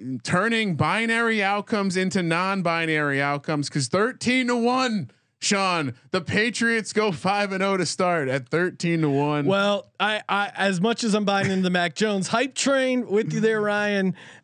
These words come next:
Speaker 2: uh, I, I don't know. I have a, I have one in the N F C.
Speaker 1: Did you see
Speaker 2: team
Speaker 1: Bruce
Speaker 2: to win
Speaker 1: Arians'
Speaker 2: first five
Speaker 1: skin
Speaker 2: games.
Speaker 1: today?
Speaker 2: <laughs> He,
Speaker 1: He
Speaker 2: he
Speaker 1: is
Speaker 2: looked
Speaker 1: burnt as shit talking about how players are wanting their contracts. Uh, y-, you know, the, the hangover might be cured. The Super Bowl hangover might be cured by the Kansas City water.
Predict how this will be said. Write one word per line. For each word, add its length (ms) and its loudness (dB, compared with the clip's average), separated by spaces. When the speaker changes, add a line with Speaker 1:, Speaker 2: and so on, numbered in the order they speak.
Speaker 2:
uh, 640 0
I, 220 0
I 40 0
don't 120 0
know. 120 0
I 180 0
have 220 0
a, 220 0
I 180 0
have 140 0
one 180 2
in 80 0
the 140 2
N 120 0
F 100 -2
C. 380 0
Speaker 1:
Did 220 -2
you 100 2
see 220 2
Speaker 2:
team 140 2
Speaker 1:
Bruce 140 2
Speaker 2:
to 60 2
win 80 2
Speaker 1:
Arians' 260 2
Speaker 2:
first 160 0
five 100 2
Speaker 1:
skin 240 0
Speaker 2:
games. 80 -2
Speaker 1:
today? 500 -2
Speaker 2:
<laughs> 60 -8
He, 100 2
Speaker 1:
He 160 2
Speaker 2:
he 80 2
Speaker 1:
is 80 0
Speaker 2:
looked 160 0
Speaker 1:
burnt 360 0
as 140 0
shit 380 0
talking 380 0
about 240 0
how 120 0
players 540 0
are 80 0
wanting 300 0
their 100 0
contracts. 840 -2
Uh, 100 0
y-, 200 0
you 100 2
know, 260 -2
the, 480 -2
the 80 0
hangover 600 0
might 220 0
be 140 -4
cured. 480 0
The 80 -4
Super 200 -2
Bowl 180 2
hangover 420 0
might 200 0
be 120 0
cured 400 0
by 100 0
the 100 -4
Kansas 400 -2
City 220 0
water. 460 -2